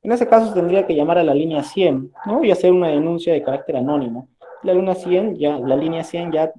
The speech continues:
se comunicaría con la comisaría del sector y pondría en conocimiento los hechos de violencia, para que la comisaría del sector vaya e investigue. O incluso la línea cien también podría comunicarse con el cem, Centro de Emergencia Mujer,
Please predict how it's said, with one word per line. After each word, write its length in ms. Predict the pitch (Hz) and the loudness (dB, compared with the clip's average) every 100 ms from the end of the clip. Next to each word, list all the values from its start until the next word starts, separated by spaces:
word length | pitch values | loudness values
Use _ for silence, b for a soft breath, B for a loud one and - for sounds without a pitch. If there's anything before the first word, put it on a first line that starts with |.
| - - | -18 -14
se 120 | 139 | -12
comunicaría 680 | 127 123 123 120 127 156 156 | -8 -8 -8 -8 -8 -6 -8
con 120 | 131 | -10
la 120 | 120 | -10
comisaría 500 | 117 113 - 120 143 | -12 -12 -10 -8 -6
del 120 | 147 | -6
sector 560 | 147 123 - 139 277 - | -8 -14 -8 -8 -8 -12
y 160 | 151 185 | -14 -12
pondría 320 | - 139 147 | -12 -10 -10
en 80 | 160 | -10
conocimiento 680 | 139 117 - 127 143 147 | -12 -12 -14 -14 -12 -10
los 160 | 131 107 - | -12 -12 -16
hechos 360 | 135 131 135 127 | -18 -14 -16 -14
de 100 | 107 | -12
violencia, 500 | 104 123 120 - - B B B _ | -10 -10 -12 -14 -20 B B B _
para 220 | 190 208 | -2 2
que 80 | 185 | 2
la 160 | 160 | 2
comisaría 500 | 135 123 117 123 156 | 0 -6 -6 -6 -2
del 180 | 160 147 | -2 -2
sector 640 | 147 120 - 143 143 - - | -6 -12 -6 0 0 -2 -14
vaya 640 | 143 156 147 143 170 208 - | -8 -6 -4 -4 -6 -8 -10
e 100 | 147 | -8
investigue. 680 | 135 123 113 - - 220 135 | -8 -10 -14 -14 -10 -8 -8
O 100 | 143 | -10
incluso 540 | 160 - 214 240 302 | -8 -6 -4 -4 -4
la 120 | 247 151 | -2 -4
línea 200 | 170 165 | -6 -8
cien 240 | 170 202 | -8 -6
también 220 | 165 165 | -6 -6
podría 340 | 165 143 160 160 | -8 -8 -8 -10
comunicarse 640 | 135 120 120 139 139 151 | -12 -12 -10 -12 -14 -16
con 160 | 113 | -14
el 140 | 110 110 | -16 -18
cem, 480 | - 185 143 107 - _ _ _ _ | -12 -10 -10 -12 -16 _ _ _ _
Centro 240 | - 165 | -14 -8
de 80 | 170 | -6
Emergencia 440 | 139 123 156 151 147 | -6 -8 -12 -10 -8
Mujer, 420 | 120 - 135 - | -10 -4 -4 -4